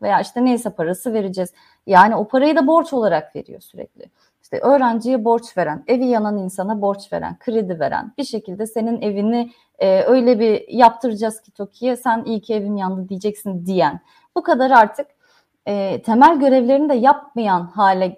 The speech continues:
gelmiş olan bir devlet var. Böyle bir yönetim anlayışı var. Şimdi bize bundan birkaç yıl önce ne söylemişlerdi? Siz yetkiyi verin, işler hızlı bir şekilde çözülsün. Belli sorunlar var ortada.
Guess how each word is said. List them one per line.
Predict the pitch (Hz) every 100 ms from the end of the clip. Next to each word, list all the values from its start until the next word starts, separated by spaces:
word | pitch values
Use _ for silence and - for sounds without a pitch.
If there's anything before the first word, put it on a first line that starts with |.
| -
gelmiş | 196 190 233 233
olan | 190 247 285
bir | 302 285 -
devlet | 233 320 302 269 254 180
var. | 165 202
Böyle | 240 196
bir | 277
yönetim | 277 262 262 262
anlayışı | 208 175 139 175 -
var. | 82 - _ - _
Şimdi | - 262
bize | 285 330 359 349 _
bundan | 302 302 302 302 302
birkaç | 269 311 311 240
yıl |
önce | 247 233 269 277
ne | 254
söylemişlerdi? | 202 170 151 156 - - - - - _ _
Siz | - 330 277
yetkiyi | 294 294 262 220
verin, | 262 294 320 - _ _
işler | 294 285 285 262
hızlı | 240 240 269
bir | 190
şekilde | 185 - 254
çözülsün. | 247 190 175 160 - 156 - _ _ -
Belli | 214 240
sorunlar | 254 254 254 269 269
var | 285 311
ortada. | 240 226 220 294